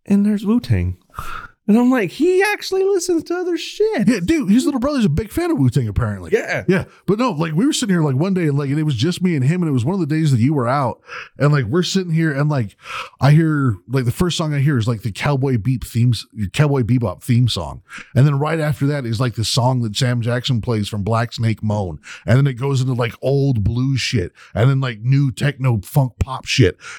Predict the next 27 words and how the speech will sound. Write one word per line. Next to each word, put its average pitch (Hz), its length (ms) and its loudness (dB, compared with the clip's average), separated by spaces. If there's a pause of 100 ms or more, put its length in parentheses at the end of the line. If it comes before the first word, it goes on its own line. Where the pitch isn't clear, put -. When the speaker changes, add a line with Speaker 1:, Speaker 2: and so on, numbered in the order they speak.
Speaker 2:
Like, 123 240 2
all 165 220 2
over. 156 220 0
And, 127 100 0
like, 127 100 -2
the 131 80 -2
whole 170 140 0
time, 208 180 -2
like, 135 140 -4
me 175 140 2
and 151 100 4
him 185 140 0
are - 20 -4
just 135 220 -4
sitting 165 160 0
here 110 100 -4
in 120 160 0
silence. 120 600 -2 (260)
Neither 180 200 6
one 185 140 0
of 180 80 -2
us 135 80 -4
had 127 140 0
an 101 60 -2
appointment 107 440 -4
all 127 180 2
day. 95 280 -4